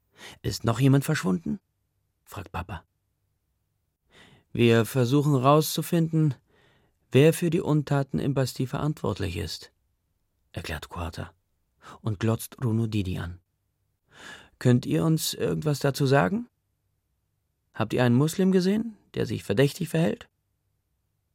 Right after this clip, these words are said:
Papa zieht Didi zurück und stellt sich vor sie. "Ihr solltet unsere Gemeinde nicht spalten",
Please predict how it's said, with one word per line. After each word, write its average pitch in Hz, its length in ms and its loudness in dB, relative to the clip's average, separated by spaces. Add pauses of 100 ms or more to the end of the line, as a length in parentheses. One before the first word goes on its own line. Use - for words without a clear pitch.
(1000)
Papa 123 320 -2
zieht - 240 -8
Didi 110 240 -2
zurück 113 520 -6 (640)
und 127 100 -6
stellt 107 240 -4
sich - 140 -10
vor 101 200 -6
sie. 95 180 -10 (1080)
"Ihr 117 180 2
solltet 127 400 2
unsere 117 320 0
Gemeinde 110 460 4
nicht 110 220 -2
spalten", 95 540 -6